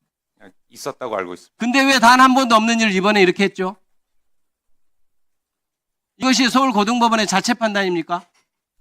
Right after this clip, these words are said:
Speaker 2: 자, 이런 지시가 저는 이, 이거에 관련된 지시가 대법원에서 내려갔을 거라고 봅니다. 대법원장이나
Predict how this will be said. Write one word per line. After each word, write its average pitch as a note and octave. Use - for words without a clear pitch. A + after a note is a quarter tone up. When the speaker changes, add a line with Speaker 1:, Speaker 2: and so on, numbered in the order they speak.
Speaker 2:
자, G3
이런 B3+
지시가 A3
저는 A3+
이, G#3
이거에 A#3
관련된 A3
지시가 G#3
대법원에서 G#3
내려갔을 G3
거라고 G3+
봅니다. D3
대법원장이나 B3